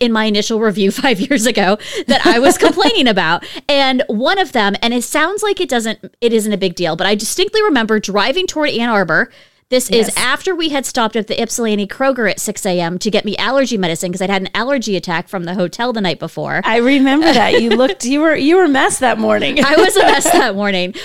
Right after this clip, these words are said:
Speaker 1: Um, and not because I'd been drinking, but because I needed Benadryl. <laughs> It was,
Speaker 2: Exactly.
Speaker 1: it was a, it was a puffy-faced morning for me. Um,
Speaker 2: Mm-hmm.
Speaker 1: but anyway, so I remember taking the photo, and it was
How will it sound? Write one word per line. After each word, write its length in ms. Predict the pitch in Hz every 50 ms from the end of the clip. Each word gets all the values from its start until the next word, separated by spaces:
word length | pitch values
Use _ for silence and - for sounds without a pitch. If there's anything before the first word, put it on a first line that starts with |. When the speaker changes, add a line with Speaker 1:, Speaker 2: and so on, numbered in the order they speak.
| - - -
Speaker 1:
Um, 460 | 277 277 262 247 240 233 214 220 202 - _ - -
and 160 | - 262 262
not 180 | 262 262 269 -
because 260 | 277 294 - 269 233
I'd 120 | 254 233 214
been 140 | 226 220
drinking, 340 | 190 262 247 254 202 180 185
but 140 | 175 190 -
because 220 | 226 214 226 214
I 60 | 226 196
needed 300 | 214 214 202 208 202 170
Benadryl. 560 | 202 196 190 214 - - 165 147 151 190 - -
<laughs> 80 | 214 185 277 -
It 60 | -
was, 160 | 294 269 - 202 196
Speaker 2:
Exactly. 40 |
Speaker 1:
it 40 | 214
was 100 | - - 403 -
a, 220 | 339 220 185 -
it 20 | 349
was 80 | 453
a 60 | 381
puffy-faced 720 | - - - 277 262 262 277 247 226 - 202 196 196 - 202
morning 280 | 190 180 180 180 180 196
for 180 | - 180 160 147
me. 180 | 143 139 214 - - - - -
Um, 140 | - 262 247 262 269 220 214
Speaker 2:
Mm-hmm. 220 | 233 220 214 220 240 240 -
Speaker 1:
but 100 | 285 277
anyway, 300 | 294 311 262 196 170 -
so 400 | - - 311 269 254 240 226 - _ _ _ _ _ _ -
I 60 | 240
remember 460 | 262 269 262 247 240 240 262 277 403
taking 300 | 392 - 320 311 349 302
the 60 | 294 285
photo, 380 | - 269 240 214 180 151 - - - - - -
and 140 | - 226 220
it 80 | 208 -
was 260 | 220 214 208 190 190